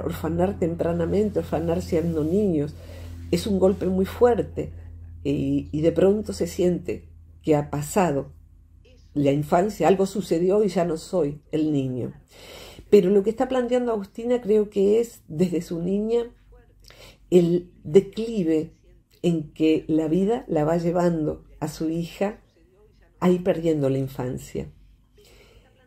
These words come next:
Considerando esto, me acordé de tres, tres, tres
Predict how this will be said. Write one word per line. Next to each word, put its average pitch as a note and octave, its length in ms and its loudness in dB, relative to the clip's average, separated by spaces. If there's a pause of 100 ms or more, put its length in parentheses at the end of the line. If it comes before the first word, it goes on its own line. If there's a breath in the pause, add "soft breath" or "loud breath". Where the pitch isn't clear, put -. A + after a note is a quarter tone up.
(680)
Considerando A#3 720 4
esto, F#3+ 580 0 (500)
me G3+ 240 6
acordé G3+ 720 0 (520)
de G#3 540 4
tres, D4 260 0 (280)
tres, A#3+ 440 2
tres B3 420 2